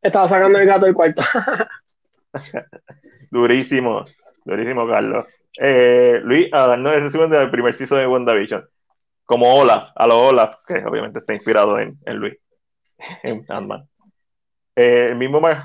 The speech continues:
Speaker 2: ¿cómo decir? Durísimo. Está,
Speaker 1: I mean, eso,
Speaker 2: Ángel,
Speaker 1: eso,
Speaker 2: Ángel,
Speaker 1: eso,
Speaker 2: ese está
Speaker 1: eso,
Speaker 2: duro, ese está duro.
Speaker 1: eso pa-, eso para mí es un cambio a nivel Luke Skywalker, pero cuando yo vea a Mark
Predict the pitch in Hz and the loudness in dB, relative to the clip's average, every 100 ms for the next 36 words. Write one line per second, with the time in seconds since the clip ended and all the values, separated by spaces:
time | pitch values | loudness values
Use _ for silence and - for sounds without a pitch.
0 | - _ _ - - _ 117 110 113 110 | -20 _ _ -14 -14 _ -8 -8 -8 -12
1 | - - _ 110 113 110 131 165 139 147 | -16 -20 _ -6 -4 -4 -2 -2 0 -2
2 | - - - 226 233 220 233 - 240 285 | -10 -12 -4 0 2 2 0 0 0 0
3 | 285 - 160 143 - 180 330 - 156 123 | 0 0 2 2 2 2 0 2 2 2
4 | 107 139 151 135 110 101 285 349 359 339 | 0 -4 -4 -2 0 0 0 0 0 0
5 | 320 381 381 359 285 330 320 339 320 196 | 0 2 2 4 4 2 2 0 2 2
6 | 196 202 208 233 269 285 285 302 269 277 | 4 4 4 4 2 2 0 2 2 2
7 | 262 202 196 196 202 214 233 240 226 190 | 2 2 4 4 4 4 4 2 2 0